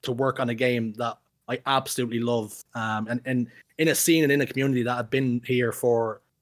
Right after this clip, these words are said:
years now. So it was amazing. I almost felt like doing cartwheels out the back garden, I think. And then the emotion of being able to not only get on the cast for Halo World Championships, which a lot of people in my shoes who are, like,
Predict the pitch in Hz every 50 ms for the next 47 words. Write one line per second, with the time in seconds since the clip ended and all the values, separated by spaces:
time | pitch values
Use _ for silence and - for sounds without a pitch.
0 | _ - 120 123 139 139 139 143 135 120 110 120 117 110 107 101 - - - 120
1 | 117 113 123 123 120 110 107 - - _ _ _ _ _ _ _ _ _ - 123
2 | 127 127 135 139 143 143 139 127 123 120 131 139 143 127 - 143 120 120 117 131
3 | 120 117 - 135 127 127 117 120 120 113 120 113 - 110 104 113 113 - 120 117
4 | 117 113 113 113 107 107 127 127 127 127 131 131 131 127 120 120 _ _ _ _
5 | _ _ _ _ _ _ _ _ _ _ _ - 135 135 139 147 156 151 - -
6 | 147 135 127 113 131 131 131 131 127 135 127 - - 127 120 120 117 120 - -
7 | 147 156 139 147 143 139 127 123 - _ _ - 151 147 131 139 131 127 123 -
8 | - 131 131 131 123 - - - - - - - 131 123 120 120 117 113 113 -
9 | _ _ _ _ _ _ _ _ _ _ _ _ _ _ _ - 139 135 131 123
10 | 127 127 123 113 - 139 123 123 117 113 - 131 120 120 - - - - - -
11 | _ _ - 127 - - - - - _ _ _ _ _ _ 131 135 147 165 180
12 | 175 180 180 170 160 170 160 151 147 147 147 143 139 139 135 135 120 - _ _
13 | _ _ _ _ _ 139 143 151 151 143 127 - 143 143 147 143 143 135 123 139
14 | 135 127 127 120 123 120 107